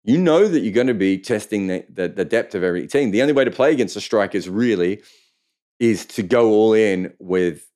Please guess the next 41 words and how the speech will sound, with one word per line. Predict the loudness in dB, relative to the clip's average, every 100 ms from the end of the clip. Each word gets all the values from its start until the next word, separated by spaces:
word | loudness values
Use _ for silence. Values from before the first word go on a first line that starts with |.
| -10
an | -6 -4
abnormally | -4 -2 -2 0 -2 -2
long | -2 -2
batting | -2 -2 -2
lineup | -4 -6 -4 -4 -6 _ _ _ _ _ _ -4
where | -2
you're | 0
batting | -2 -2 -4
down | -4 -6
to | -8
nine | -6 -6
or | -6
ten, | -4 -4 -4
if | -8 -8
you | -8
have | -6 -4
that | -4 -4
many | -6 -8 -10
batters | -10 -10 -10 -12
available | -8 -4 -2 -2 -4 -10
to | -6
you, | -4 -4 -6 -14 -6
and | -4
just | -4 -2
try | 0 0
and | 0
throw | 0 2
it | 2
up | 0 -4 -8
against | -6 -6 -4
them | -4
and | -4
just | -6
go, | -4
"Okay, | -2 0 0
we're | 0
gonna | 0 -2 -8 _
take | -8 -6
your | -4
wickets, | -4 -4 -6
fine. | -2 -2 -2